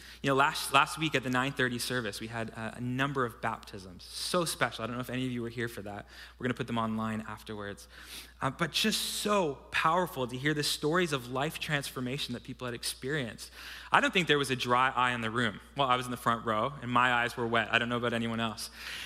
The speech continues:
But it's so powerful to hear these stories of, of Jesus transforming lives.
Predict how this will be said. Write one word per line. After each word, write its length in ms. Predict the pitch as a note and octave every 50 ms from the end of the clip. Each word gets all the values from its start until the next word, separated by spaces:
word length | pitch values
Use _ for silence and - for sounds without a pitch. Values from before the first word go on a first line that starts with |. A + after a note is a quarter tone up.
| - -
But 100 | - F#3+
it's 120 | F#3 - -
so 380 | - - - A#3 G#3+ A3+ A#3+
powerful 720 | - - - - - F3+ F3 F#3+ G3 F#3 - - C3 A#2+
to 120 | - - C#3
hear 500 | - - - D#3+ E3+ F3 D#3+ C3 A2+ A#2
these 200 | - B2 A#2+ -
stories 720 | - - - - - D3+ C#3 D3 D#3 C#3+ B2 A#2 A2 G#2+ -
of, 180 | A#2+ A#2+ A#2
of 200 | - B2 A#2 A#2
Jesus 500 | - - - D3 E3 F#3 E3 E3+ D3 -
transforming 800 | - - - D3 C3+ B2 - - - C3+ C3 B2+ B2+ B2 A#2 A2+
lives. 540 | G#2+ - C3+ B2 G#2+ - - - - -